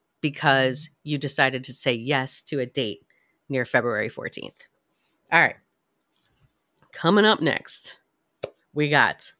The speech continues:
the pressure. All right. So number two is if you're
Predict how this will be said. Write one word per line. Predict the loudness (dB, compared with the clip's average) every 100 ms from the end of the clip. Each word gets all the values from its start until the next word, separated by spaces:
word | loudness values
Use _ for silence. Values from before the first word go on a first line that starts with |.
| _
the | -12 0 0
pressure. | 0 -4 -4 -8 -10 -14 -20 _ -20 -20 2
All | 6
right. | 6 4 -4 -10 -8
So | 4 4 6
number | 4 2
two | 0 2 4
is | 4 4 2 -4 -20 -20 _ _ _ _
if | -8 -4
you're | -4